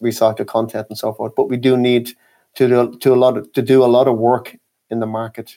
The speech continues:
We need to get industry bodies to work together. I've said this before. I said many, many times, in terms of,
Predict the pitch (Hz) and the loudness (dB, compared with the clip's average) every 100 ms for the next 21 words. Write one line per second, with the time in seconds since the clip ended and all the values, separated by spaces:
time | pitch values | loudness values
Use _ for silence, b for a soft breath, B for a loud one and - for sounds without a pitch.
0 | _ 113 117 117 117 107 117 117 110 113 | _ -4 -4 -2 -4 -4 -4 -4 -6 -2
1 | 110 113 110 - 113 110 110 120 120 107 | 0 -2 -4 -4 -2 -2 -2 0 2 0
2 | - _ _ _ _ _ 123 - 151 135 | -2 _ _ _ _ _ -2 0 2 0
3 | - 110 123 117 113 - _ _ _ 113 | -2 -4 0 0 -2 -8 _ _ _ -6
4 | 123 117 120 117 110 104 120 113 110 - | -2 0 2 0 -2 -6 -6 -6 -6 -12
5 | _ _ - 120 156 165 139 135 | _ _ -12 -4 -2 0 -2 -4